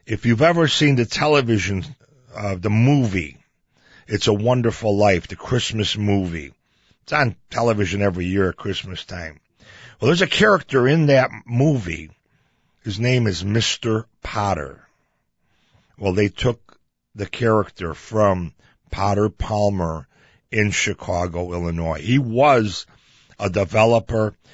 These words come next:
and a ruthless businessman. You know, you, you have to be ruthless to be in business to do, uh, what Potter Palmer actually ended up doing. So the real estate career, and let me,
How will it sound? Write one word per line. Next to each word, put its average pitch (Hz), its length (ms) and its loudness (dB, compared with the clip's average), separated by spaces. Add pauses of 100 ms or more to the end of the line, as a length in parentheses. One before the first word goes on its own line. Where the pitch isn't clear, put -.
(200)
and 185 220 2
a 156 60 4
ruthless 113 540 0
businessman. 87 960 -4
You 110 100 -2
know, 107 200 2
you, 123 160 2
you 156 180 2
have 180 380 4
to 151 80 2
be 131 160 4
ruthless 123 600 2
to 117 100 -4
be 123 180 2
in 113 160 2
business 104 500 -2
to 104 140 -4
do, 104 360 2 (600)
uh, 95 360 4 (520)
what 123 320 2 (680)
Potter 120 340 2
Palmer 110 600 0
actually 101 800 -4
ended 104 380 -4
up 85 220 -4
doing. 85 480 -4 (760)
So - 220 2
the 185 100 6
real 220 220 4
estate 165 400 4
career, 151 500 2
and 117 160 0
let 208 140 4
me, 226 200 2